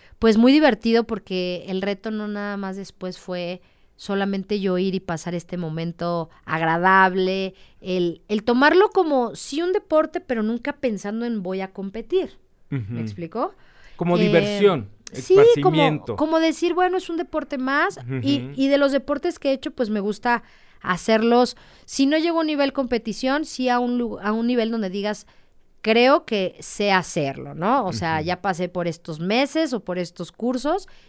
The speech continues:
Speaker 1: y te puedo decir que lo domino.
Speaker 2: Y a lo mejor, pues, tenías la posibilidad de decir, "No me gustó, pero lo probé".
Speaker 1: Lo probé. O no es para mí, porque
Speaker 2: O
Speaker 1: también
Speaker 2: no
Speaker 1: hay
Speaker 2: es
Speaker 1: que saber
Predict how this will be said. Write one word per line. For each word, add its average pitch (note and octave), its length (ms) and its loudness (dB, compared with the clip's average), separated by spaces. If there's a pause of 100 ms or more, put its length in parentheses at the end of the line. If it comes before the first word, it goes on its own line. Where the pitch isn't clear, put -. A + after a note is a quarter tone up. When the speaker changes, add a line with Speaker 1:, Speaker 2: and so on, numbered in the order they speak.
Speaker 1:
y G3+ 100 -8
te - 120 -8
puedo G#3 180 -4
decir G#3 200 -4
que G#3 100 -6
lo F#3 140 0
domino. D#3+ 480 -6
Speaker 2:
Y G3 140 -2
a G3+ 60 4
lo G#3+ 80 2
mejor, G#3+ 380 -4
pues, G#3 160 -12 (240)
tenías D#3 420 -2
la D3+ 160 -4
posibilidad C3 380 -4
de C3+ 80 2
decir, C3 340 -4 (1040)
"No C3+ 320 -4
me D3 140 -2
gustó, E3 540 -6 (140)
pero A#2 280 -2
lo G#2+ 200 -8
probé". G2 440 -12 (180)
Speaker 1:
Lo F3+ 160 -6
probé. D#3 400 -6
O F#3+ 120 2
no G#3+ 100 4
es G#3 80 -2
para B3+ 220 6
mí, G#3+ 200 -2
porque - 220 -12
Speaker 2:
O - 20 -16
Speaker 1:
también G3+ 220 0
Speaker 2:
no A#3+ 60 0
Speaker 1:
hay - 80 0
Speaker 2:
es G#4+ 80 0
Speaker 1:
que F#4+ 40 -2
saber A#3 400 -2